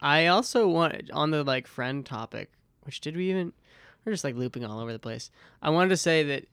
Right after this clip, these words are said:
it seem-, just from my observing, it se-, is this, mm-mm.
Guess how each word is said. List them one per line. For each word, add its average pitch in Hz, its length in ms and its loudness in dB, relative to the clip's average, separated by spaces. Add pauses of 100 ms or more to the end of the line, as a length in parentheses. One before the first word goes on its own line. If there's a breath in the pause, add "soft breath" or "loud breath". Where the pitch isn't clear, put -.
(140)
it 139 160 -4
seem-, 160 400 0
just 156 260 0
from 151 180 0
my 131 600 0 (960)
observing, 123 680 -8 (200)
it 143 100 -14
se-, - 420 -12
is 139 140 -10
this, 190 240 -8 (1300)
mm-mm. 113 280 -12